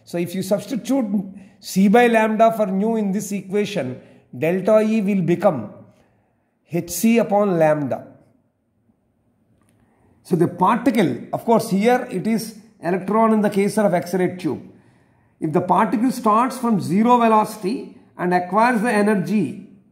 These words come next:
which is equal to electron volt E V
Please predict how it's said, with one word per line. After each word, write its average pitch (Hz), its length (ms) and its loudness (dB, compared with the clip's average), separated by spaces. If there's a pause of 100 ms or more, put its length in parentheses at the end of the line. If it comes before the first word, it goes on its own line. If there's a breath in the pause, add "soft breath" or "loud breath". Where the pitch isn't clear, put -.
(400)
which 156 180 -6
is 160 120 -2
equal 214 400 2
to 220 80 2
electron 196 500 2
volt 190 220 4
E 175 240 -2
V 117 320 -4